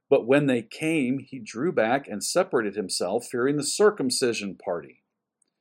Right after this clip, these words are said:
He feared the circumcision party. How did he process that anxiety? We don't know all the thoughts that went into it, but he's protecting an intangible.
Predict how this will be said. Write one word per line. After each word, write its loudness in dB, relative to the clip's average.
He -4
feared 0
the -6
circumcision 0
party. -4
How -4
did -2
he -6
process -2
that -4
anxiety? -2
We -6
don't 2
know 4
all 2
the -2
thoughts -4
that -2
went -8
into -12
it, -6
but -6
he's -8
protecting -6
an -4
intangible. -2